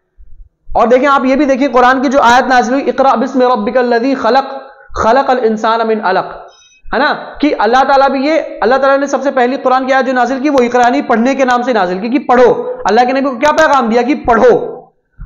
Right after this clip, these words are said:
कि पढ़ाई की इतनी ज्यादा importance है इस्लाम में, ठीक है, कितनी ज्यादा important है इस्लाम में। और आप ये भी देखें, क्योंकि यहाँ पर हम खैर इस्लाम की बात नहीं करें, लेकिन हम ये देख रहे हैं ना कि education की अहमियत क्या है, तो इस्लाम में भी education की अहमियत है।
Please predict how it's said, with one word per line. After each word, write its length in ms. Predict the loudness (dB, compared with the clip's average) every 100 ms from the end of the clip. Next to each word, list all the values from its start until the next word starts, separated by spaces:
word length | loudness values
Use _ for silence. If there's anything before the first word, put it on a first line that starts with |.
| -14 -8 0
कि 120 | 0
पढ़ाई 440 | 0 -2 2 2 2
की 120 | -2
इतनी 260 | 0 0
ज्यादा 240 | 2 2 0
importance 500 | 0 0 2 0 -2
है 60 |
इस्लाम 280 | -2 -2 0
में, 100 | 0
ठीक 180 | 0 2
है, 380 | 2 0 -8 -16 -18 -20 _ _ -6
कितनी 200 | -2 0
ज्यादा 200 | 2 2
important 520 | 2 2 2 2 2
है 80 | 0
इस्लाम 320 | 0 0 0
में। 60 | 2
और 160 | 2 2
आप 220 | 0 0
ये 100 | 0
भी 120 | 2
देखें, 360 | 0 0 0 -2 -4 -18 -20 _ _ -4
क्योंकि 180 | -2 0
यहाँ 120 | 0
पर 60 | 0
हम 140 | -2
खैर 180 | 0 0
इस्लाम 280 | 0 -2 0
की 60 |
बात 220 | 0 0 0
नहीं 120 | -2
करें, 160 | 0
लेकिन 220 | 0 0 -2
हम 140 | 0
ये 160 | 0 2
देख 200 | 0 2
रहे 100 | 0
हैं 80 |
ना 80 | 0
कि 420 | 0 -2 -2 -6 0
education 520 | 0 2 0 0 -2
की 80 | 0
अहमियत 440 | 2 4 2 2
क्या 100 | 0
है, 100 | 0
तो 100 | 0
इस्लाम 340 | 0 0 0 0
में 80 |
भी 100 | 0
education 420 | -2 -2 -4 -2 -2
की 80 |
अहमियत 360 | -2 -2 -2 2
है। 280 | 2 0